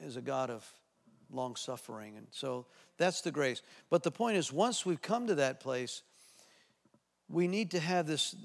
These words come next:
the, the preaching Sunday was the reverential fear of God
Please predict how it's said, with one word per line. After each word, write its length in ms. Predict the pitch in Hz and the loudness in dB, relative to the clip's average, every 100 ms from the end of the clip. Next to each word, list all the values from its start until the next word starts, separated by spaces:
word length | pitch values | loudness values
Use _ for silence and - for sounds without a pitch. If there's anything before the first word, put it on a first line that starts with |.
| - 117 | -12 -4
the, 120 | 160 | -2
the 140 | 151 | -2
preaching 460 | - 226 233 - 156 | 0 0 0 -2 0
Sunday 340 | - 196 180 | 2 4 4
was 320 | 147 143 135 - - - _ | 6 4 2 -4 -16 -20 _
the 140 | 156 | 2
reverential 760 | 139 175 214 196 185 185 - 147 | 8 8 8 6 4 2 0 0
fear 600 | - - 202 139 101 - - | -2 -2 0 2 -2 -10 -6
of 220 | 123 107 | -6 0
God 420 | 135 113 110 - | 0 2 0 -4